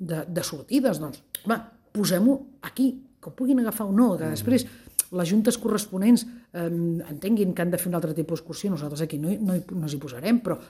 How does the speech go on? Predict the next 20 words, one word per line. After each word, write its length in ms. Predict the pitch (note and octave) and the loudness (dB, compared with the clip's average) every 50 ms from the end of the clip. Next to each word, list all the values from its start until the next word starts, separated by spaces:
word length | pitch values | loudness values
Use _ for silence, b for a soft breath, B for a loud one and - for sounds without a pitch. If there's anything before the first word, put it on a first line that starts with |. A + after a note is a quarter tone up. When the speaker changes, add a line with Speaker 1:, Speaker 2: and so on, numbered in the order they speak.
| B B | B B
Speaker 1:
la 120 | F3+ E3+ E3 - | -4 -4 -4 -4
possibilitat 540 | F3+ - - E3+ D#3+ D#3+ D3+ - E3 D#3+ D#3 | -6 -6 -4 -4 -4 -4 -4 -4 -4 -4 -2
d'optar-hi 480 | F3+ E3 E3+ - D3+ C#3 D#3+ F#3 E3+ D3+ | -4 -6 -6 -6 -8 -4 -4 -2 -2 -2
és. 140 | D3+ D#3 - b b b b b | -2 -4 -8 b b b b b
Per 120 | - B2 | -20 -14
tant, 200 | - - C#3+ D3 | -10 -6 -6 -6
Speaker 2:
Mhm. 120 | C3+ G2+ G2+ - - _ _ _ _ _ _ - | -6 -8 -10 -16 -20 _ _ _ _ _ _ -14
Speaker 1:
home, 160 | C#3+ D3 - - _ _ _ _ _ _ _ _ _ _ _ _ _ _ _ _ _ _ _ - | -12 -12 -12 -14 _ _ _ _ _ _ _ _ _ _ _ _ _ _ _ _ _ _ _ -10
em 100 | - - | -4 -2
sembla 320 | - - - - - D#3 - | -2 0 0 0 -2 -2 -2
que, 100 | - E3 | -2 -2
em 240 | E3 - - E3+ E3 | -2 -2 -4 -6 -6
sembla 300 | - E3 D3+ D#3+ E3 E3 - | -6 -4 -4 -4 -4 -4 -2
que 180 | - E3+ E3+ | 0 0 0
no 320 | E3 D#3+ D#3+ D#3 D3+ D3 D3 | 2 0 0 -2 -2 -4 -4
és 100 | D#3 D3+ | -4 -2
de 60 | F3 | -2
rebut. 220 | D#3 D3 E3 E3+ - - | 0 0 -2 -2 -2 -2
I 80 | - A3 | 0 0
després, 480 | F3+ D#3+ - - - G3 G#3+ G#3+ G#3+ | 2 0 -2 -2 2 2 2 2 2